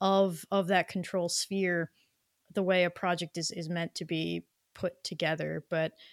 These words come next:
um, too, too many trains. To put it back on track, I, I think there is a level of discernment I want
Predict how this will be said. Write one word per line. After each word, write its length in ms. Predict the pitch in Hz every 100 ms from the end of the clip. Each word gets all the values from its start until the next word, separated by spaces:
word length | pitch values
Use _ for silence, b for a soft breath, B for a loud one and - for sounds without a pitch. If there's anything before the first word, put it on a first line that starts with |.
| B B -
um, 460 | 170 165 165 170 -
too, 180 | - 285
too 140 | 247
many 160 | 294 262
trains. 340 | - 185 190
To 80 | -
put 100 | 254
it 60 | 247
back 220 | 214 202
on 100 | 185
track, 400 | 165 170 175 175
I, 220 | 208 202 165 _ _ -
I 80 | 214
think 300 | 214 254 240
there 100 | 240
is 140 | 220 208
a 60 |
level 360 | 185 180 190 190
of 240 | 180 165 -
discernment 720 | 185 - 175 180 185 165 165 _ b b b b _ -
I 80 | 202
want 480 | 190 185 202 165